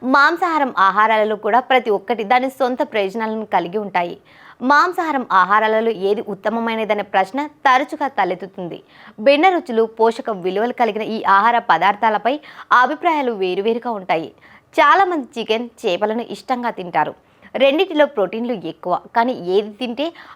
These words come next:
ఆరోగ్యానికి మంచిదో ఇప్పుడు తెలుసుకుందాం. చికెన్లో ప్రోటీన్ ఎక్కువ, ఇది తింటే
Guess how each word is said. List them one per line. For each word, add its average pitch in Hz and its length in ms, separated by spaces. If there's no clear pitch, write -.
ఆరోగ్యానికి 349 500
మంచిదో 196 320
ఇప్పుడు 269 260
తెలుసుకుందాం. 175 500
చికెన్లో 370 400
ప్రోటీన్ 233 340
ఎక్కువ, 175 220
ఇది 226 120
తింటే 220 260